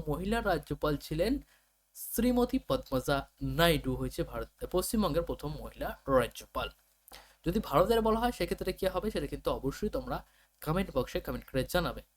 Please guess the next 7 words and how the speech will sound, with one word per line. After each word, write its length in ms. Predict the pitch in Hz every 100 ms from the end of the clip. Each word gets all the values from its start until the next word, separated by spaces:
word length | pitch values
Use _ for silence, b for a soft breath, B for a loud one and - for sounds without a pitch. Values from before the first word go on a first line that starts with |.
| _ 175
নেক্সট, 300 | - - - - _ _ _ _ _ _ _ _ _ _ 233
কোন 320 | 254 294 320 320 -
সংশোধনীর 640 | 196 180 175 185 226 269 277
মাধ্যমে 420 | 196 139 135 117 - _ _ _
শিক্ষার 560 | - - 220 - 254 277 -
অধিকার 440 | 147 170 175 202 - 123
আইন 240 | 127 156